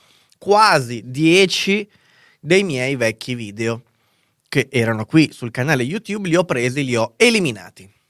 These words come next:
Eliminati. Perché li ho eliminati? Eh, tra l'altro uno dei video che ho eliminato,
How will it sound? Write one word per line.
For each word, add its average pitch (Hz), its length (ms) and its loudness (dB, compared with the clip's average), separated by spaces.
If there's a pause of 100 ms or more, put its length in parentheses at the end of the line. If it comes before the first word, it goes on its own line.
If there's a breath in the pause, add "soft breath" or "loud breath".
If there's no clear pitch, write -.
(760)
Eliminati. 139 760 2
Perché 170 340 2
li 214 140 2
ho 160 120 6
eliminati? 151 800 -4 (380 loud breath)
Eh, 156 240 6
tra 254 120 4
l'altro 233 540 4
uno 208 160 2
dei 160 160 2
video 175 280 0
che 170 160 -2
ho 180 120 2
eliminato, 208 840 0